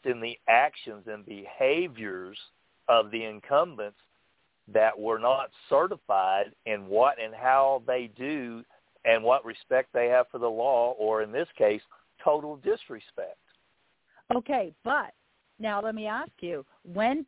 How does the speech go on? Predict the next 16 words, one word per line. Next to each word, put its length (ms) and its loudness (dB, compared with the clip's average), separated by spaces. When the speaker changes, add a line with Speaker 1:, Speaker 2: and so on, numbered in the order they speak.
Speaker 2:
Trout 480 2
actually, 720 -2
uh, 160 -2
Speaker 1:
It's, 160 -10
Speaker 2:
submitted 540 4
Speaker 1:
it's 100 -4
actually 160 6
Speaker 2:
that 300 6
Speaker 1:
Troop. 260 -4
His 220 -8
name 180 0
is 60 -8
Troop. 240 -2
Speaker 2:
Troop. 240 4
Troop, 280 2
I'm 180 2